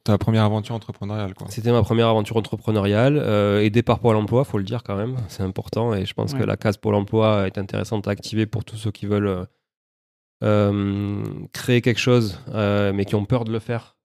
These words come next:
Speaker 2: sur, euh, la partie financière, notamment.
Speaker 1: Mmh.
Speaker 2: Euh, je dis pas qu'il faut en surprofiter, mais bon, je veux dire, il y a tellement de gens qui en profitent sans se poser trop la question et surtout sans créer de valeur derrière que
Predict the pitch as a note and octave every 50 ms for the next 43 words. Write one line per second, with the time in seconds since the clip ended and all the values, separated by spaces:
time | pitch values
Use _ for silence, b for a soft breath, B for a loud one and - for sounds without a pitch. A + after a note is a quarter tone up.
0 | _ - - - A2 G2+ F#2 F#2+ F#2+ F#2+ F#2+ F#2+ F#2+ F#2 F#2+ F#2+ F#2 F#2 F#2+ F#2+
1 | G2 G2 - - - - G#2 - - G#2+ G2 G2 G2 - A2+ - _ _ _ G#2+
2 | G#2 G2 G#2 F#2+ F#2 G#2 G#2+ B2 - _ _ - G2 G#2 G#2 F#2+ F#2+ F#2+ F#2 F#2
3 | F#2+ G2 G2+ G2 F#2+ F#2 F2+ - - - - - - E2+ F#2 - - - - G#2+
4 | - - - - G#2+ G#2 G2+ - A2 - - - A#2 - - A2+ - B2+ B2+ C3+
5 | B2 G#2 G2 G#2 G#2 G2+ F#2 F#2 - _ _ _ _ _ _ _ - - A2 G#2+
6 | G#2+ G2+ F#2 - - G#2 G#2 G#2 G#2+ G2 A2 G#2+ G2+ _ - G2+ F#2 F#2 F#2+ F#2+
7 | F#2+ F#2 - - G2 - G#2+ - G2+ F#2 - - G2+ F#2+ F#2+ - - G2 F#2+ -
8 | G#2 F#2+ - - A#2 A2 G2+ F#2 - G2 - - G#2 - G#2 F#2+ - - G2 F#2+
9 | G2+ G2+ G2 - F#2+ F#2+ F#2 F#2+ G#2 A2 G#2 - - G2 F#2 F#2